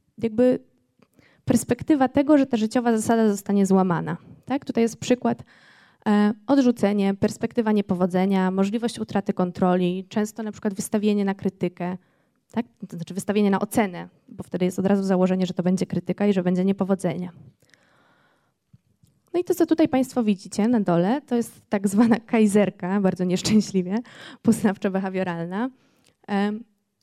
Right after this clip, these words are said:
czyli taki schemat, który pokazuje, że myśli, emocje, zachowanie i reakcje fizjologiczne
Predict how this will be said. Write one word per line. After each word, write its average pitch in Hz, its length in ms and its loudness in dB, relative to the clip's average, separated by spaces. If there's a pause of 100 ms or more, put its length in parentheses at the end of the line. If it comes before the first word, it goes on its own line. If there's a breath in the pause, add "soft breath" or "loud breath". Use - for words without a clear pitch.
(120)
czyli 262 180 -4
taki 269 180 -6
schemat, 196 640 -4
który - 340 0
pokazuje, 233 680 0 (600)
że 180 260 -6
myśli, 262 580 2
emocje, 214 640 0
zachowanie 185 580 -2
i 214 140 0
reakcje 214 360 -2
fizjologiczne 185 880 0